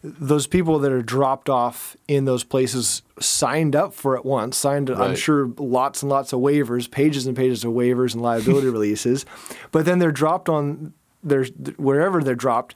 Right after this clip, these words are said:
Speaker 1: they know that the goal is that if they are the one to survive the longest, they'll win this big amount of money. So there's, like, the, it's a, they know it's just for a season. They know it's just for a time period, and they have, like, a goal. If they can survive, like,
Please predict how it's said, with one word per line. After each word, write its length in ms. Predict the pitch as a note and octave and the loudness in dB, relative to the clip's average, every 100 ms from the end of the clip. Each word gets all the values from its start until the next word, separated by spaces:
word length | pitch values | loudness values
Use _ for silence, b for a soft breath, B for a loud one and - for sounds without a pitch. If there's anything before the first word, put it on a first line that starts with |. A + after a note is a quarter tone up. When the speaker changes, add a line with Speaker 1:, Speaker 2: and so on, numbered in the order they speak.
| B B B - | B B B 0
Speaker 1:
they 160 | D3 | 2
know 260 | C#3+ D3 D#3 | 4 2 2
that 200 | C#3+ C3+ | 0 0
the 80 | C3 | -2
goal 420 | A#2+ C#3 D3 C3+ | 2 2 2 2
is 280 | B2 A#2 B2 | 0 0 -2
that 140 | A#2 | -4
if 160 | A#2 - | -4 0
they 140 | C3+ | 2
are 140 | C#3 | 2
the 100 | C3+ | 0
one 300 | A#2 B2+ B2+ | 0 0 0
to 120 | B2 A2+ | -2 -4
survive 760 | - B2 A#2+ A2+ A2 A2+ G#2 | -2 -2 0 2 2 -2 -4
the 100 | A2 | -8
longest, 800 | G#2 A2+ D3+ G#3 B2+ A2 B2 - | -4 0 2 2 0 0 -4 -6
they'll 320 | B2+ C3 B2 | -4 0 0
win 480 | A2+ C3 B2+ B2+ B2 | 2 0 0 0 -2
this 220 | A#2+ G#2+ | -4 -6
big 320 | F#2+ B2+ A#2+ A2+ | -4 0 2 0
amount 280 | G#2+ G#2 | -2 -2
of 60 | G#2 | 0
money. 220 | C#3+ A#2 | 0 0
So 160 | - D#3 | 0 2
there's, 180 | E3+ D#3+ | 2 2
like, 300 | D#3+ D3+ - B B B - | 0 -2 -10 B B B -4
the, 220 | D#3 - | -2 0
it's 140 | D#3 D#3 | -2 -2
a, 80 | D3+ _ - | -4 _ -6
they 180 | C#3+ D3+ | 2 4
know 160 | F3 | 4
it's 100 | F3 | 2
just 160 | - D#3+ | -2 -4
for 140 | - | -2
a 80 | A#2+ | -2
season. 480 | - - C3+ A#2 G#2 | -2 0 0 0 -2
They 140 | A2 B2 | -2 0
know 140 | C3+ | 0
it's 140 | B2+ | 0
just 220 | - A#2+ - | -2 -4 -4
for 280 | A#2 A2+ - | -2 -2 -4
a 100 | A2 | -10
time 500 | - - B2 B2+ B2 | -8 -4 -2 0 -2
period, 380 | - G2+ G2 - | -2 -2 -2 -4
and 180 | A#2+ | -4
they 100 | A#2 | -2
have, 260 | G#2 A#2 A2 | -2 -2 -2
like, 180 | G#2+ - | -4 -6
a 60 | |
goal. 500 | G2 G2+ B2 A2+ G#2+ - | -8 -4 0 0 -2 -4
If 160 | A#2 | -6
they 120 | - A#2 | -4 -2
can 200 | A2 G#2 | -4 -6
survive, 560 | - G2+ A2 G#2 G2 | -4 -2 0 0 -2
like, 180 | F#2+ | -4